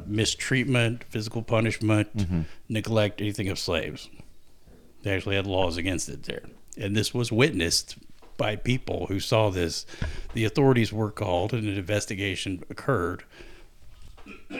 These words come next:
Speaker 1: Excuse me. And, uh, sh-, the family was found guilty and charged three hundred dollars and forced to sell,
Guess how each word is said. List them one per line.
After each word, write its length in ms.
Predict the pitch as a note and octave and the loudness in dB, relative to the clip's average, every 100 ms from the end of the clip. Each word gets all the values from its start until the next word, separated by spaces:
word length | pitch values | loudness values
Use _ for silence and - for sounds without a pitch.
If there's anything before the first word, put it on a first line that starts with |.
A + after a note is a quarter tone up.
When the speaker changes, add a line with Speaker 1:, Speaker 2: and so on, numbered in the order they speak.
| - - - - - - - | -10 -12 -16 -20 -20 -14 -8
Speaker 1:
Excuse 340 | - D3+ C#3+ | 0 2 2
me. 140 | F#2 - - - - - - | 0 -6 -12 -14 -16 -8 4
And, 280 | A#2 A2+ G2+ | 6 8 8
uh, 180 | F#2+ F2+ | 6 4
sh-, 200 | - - G2+ | 2 -2 -6
the 120 | A2 | 0
family 320 | C3 C#3 C3 | 4 6 6
was 120 | A2+ | 4
found 300 | - D3 G2+ | 6 6 6
guilty 500 | G#2+ C#3+ - - - - - - - - - - - | 6 6 4 -4 -6 -10 -8 -8 -8 -12 -12 -12 -4
and 160 | G2+ F#2+ | -2 2
charged 520 | - A2+ A2 A2 - - | 6 6 6 2 -8 -2
three 200 | C3 D#3 | 0 2
hundred 320 | D3 C3+ A2+ | 4 4 4
dollars 640 | G2 - - - - - - - - - - - - - - A#2 | 0 -2 -6 -6 -8 -10 -14 -20 -20 -16 -16 -16 -20 -20 -2 4
and 260 | B2 B2 | 4 4
forced 360 | - B2+ A#2+ - | 2 0 0 0
to 60 | |
sell, 680 | A2+ - F#3 D#3+ A2+ D3+ - | 0 6 8 10 8 6 4